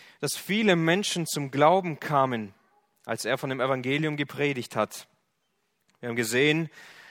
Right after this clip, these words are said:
dass Philippus dort einen großen Dienst hatte, und sonst wissen wir nicht von anderen Menschen, die dort großartig dabei waren. Aber in diesen samaritischen Städten wurden Menschen gerettet. Und vielleicht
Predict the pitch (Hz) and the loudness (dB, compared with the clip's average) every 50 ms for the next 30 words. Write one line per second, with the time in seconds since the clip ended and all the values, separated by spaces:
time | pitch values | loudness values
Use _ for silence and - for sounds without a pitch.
0 | - _ _ 120 - - 147 143 151 151 147 - 160 147 143 143 135 131 135 151 | -20 _ _ -8 -6 -2 -2 -2 -2 -2 -2 0 0 2 2 2 0 2 0 0
1 | 156 143 - 151 143 127 151 165 180 190 180 - - - 151 143 - - 160 160 | 0 0 -2 -4 -4 -2 0 0 0 0 0 -4 2 4 2 4 4 2 2 2
2 | 151 139 135 - 151 151 165 175 - - 156 175 - - 175 160 151 147 143 160 | 2 0 0 2 2 2 2 0 -4 -4 -4 -4 -2 -2 -2 0 0 0 2 0
3 | 175 - - - - 160 147 143 156 156 147 139 135 139 143 156 - - - 156 | -2 -2 -4 -4 -2 2 2 2 2 2 0 0 2 2 0 0 -2 -4 -6 -6
4 | 143 135 147 139 156 156 - - 143 151 151 - 147 147 147 147 - 151 139 139 | -4 0 2 2 2 2 0 -2 -2 -2 0 2 0 0 0 0 0 0 4 6
5 | 143 147 156 143 131 131 127 131 143 160 156 - - - - - - - - 139 | 6 6 6 6 4 4 4 4 2 0 -4 -10 -16 -20 -20 -20 -8 2 4 6
6 | 147 180 208 226 233 247 226 202 208 180 196 185 190 180 175 190 202 175 196 180 | 6 6 6 6 4 2 2 2 4 6 6 8 8 8 6 6 2 2 -2 -2
7 | 180 180 - - 202 196 190 - 180 160 156 170 170 170 170 165 165 175 170 - | -2 -4 -2 2 2 2 2 2 -2 0 2 2 2 2 2 0 0 0 0 -2
8 | - 175 160 165 151 143 151 143 - 131 127 - - - - _ - - - - | -4 0 2 2 4 4 2 2 2 -2 -2 -2 -6 -16 -18 _ -20 -20 -20 -20
9 | - - _ _ - - - - 139 147 160 175 - | -20 -20 _ _ -16 -12 -8 -2 2 2 2 0 -2